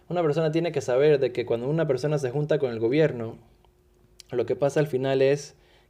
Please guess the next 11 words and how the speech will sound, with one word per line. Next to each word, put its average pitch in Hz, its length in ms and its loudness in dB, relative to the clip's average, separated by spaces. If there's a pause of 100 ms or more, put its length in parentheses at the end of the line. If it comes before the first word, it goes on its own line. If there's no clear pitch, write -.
(100)
que 113 640 4
ellos 156 380 4
se 135 100 0
aprovechan 147 520 4
de 135 80 4
uno 151 300 2
cuando 120 220 0
les 110 120 0
conviene, 135 460 2 (500)
y 127 100 2
después, 190 760 4